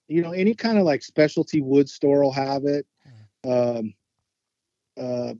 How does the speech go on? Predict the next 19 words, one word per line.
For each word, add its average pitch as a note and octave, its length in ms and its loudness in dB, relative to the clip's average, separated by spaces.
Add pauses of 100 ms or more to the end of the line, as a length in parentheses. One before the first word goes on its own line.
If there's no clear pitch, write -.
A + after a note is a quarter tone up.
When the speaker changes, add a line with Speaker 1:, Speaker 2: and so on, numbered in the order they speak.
Speaker 1:
but C#3+ 240 0
mainly F3 400 8
online, C#3+ 680 0 (260)
you D3 140 -2
know, D#3 220 -2
is, B2+ 240 -2
is, C3 280 -4 (200)
uh, A2+ 240 -6 (680)
uh, G#2 220 -10 (300)
where B2+ 200 8
I B2+ 140 8
get C3 220 6
it. C#3+ 160 8 (280)
Speaker 2:
Mm-hmm. A2+ 300 -8
Speaker 1:
I C#3+ 120 8
actually C#3+ 260 4
bought B2 380 2
a, A2+ 160 -10 (160)
a, - 160 -20